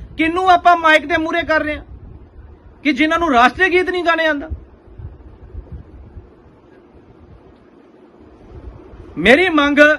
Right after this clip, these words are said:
ਐਸ ਐਸ ਪੀ ਗੁਰਦਾਸਪੁਰ ਜੀ ਕੋਲ ਹੈ ਕਿ ਇਸ ਵਿਅਕਤੀ ਦੇ ਖਿਲਾਫ ਕਾਨੂੰਨੀ ਕਾਰਵਾਈ ਕੀਤੀ ਜਾਏ,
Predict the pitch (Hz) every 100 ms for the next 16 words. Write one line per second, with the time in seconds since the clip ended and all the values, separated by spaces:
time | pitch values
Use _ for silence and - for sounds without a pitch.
0 | - - - 254 277 320 - 339 302 247
1 | 214 247 269 - 302 294 262 - _ _
2 | - 262 294 294 285 320 320 - - -
3 | 311 311 311 269 262 254 285 269 247 240
4 | 247 247 226 220 240 240 226 240 262 254
5 | - 277 285 330